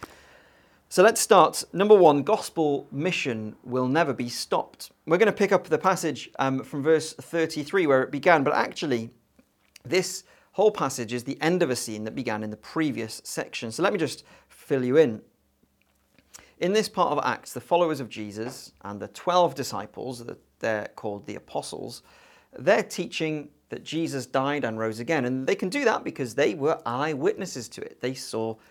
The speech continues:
Jesus. And as they're teaching, they are also teaching from the Old Testament that Jesus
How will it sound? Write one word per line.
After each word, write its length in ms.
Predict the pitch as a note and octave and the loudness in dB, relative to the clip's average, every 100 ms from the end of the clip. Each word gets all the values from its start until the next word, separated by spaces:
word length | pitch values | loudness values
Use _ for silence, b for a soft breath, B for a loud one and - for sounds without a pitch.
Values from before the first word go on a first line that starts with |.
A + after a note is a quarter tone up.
| b - | b -12
Jesus. 500 | A#2 G#2+ - - - _ B B B | -10 -8 -12 -18 -20 _ B B B
And 140 | E3+ | 2
as 120 | B3 C4+ | 2 4
they're 140 | A#3+ | 2
teaching, 540 | - A#3+ - D#3 C#3 B _ | 2 -8 -4 -4 -6 B _
they 100 | D#3 | 2
are 60 | D3+ | 4
also 340 | G#3 C4 F3 | 2 2 -2
teaching 680 | - B2+ - - A#2 A#2+ B _ | -4 -10 -10 -8 -6 -8 B _
from 420 | - F#3+ A#3 C4+ | -2 0 2 0
the 120 | G#3+ | -4
Old 260 | D3+ D3 C#3 | -2 -2 -4
Testament 640 | - C4+ - - C3+ - | -8 -8 -8 -10 -10 -10
that 160 | - - | -12 -12
Jesus 640 | - G#3 C4 D3 - B2 | -8 -6 -6 -8 -10 -12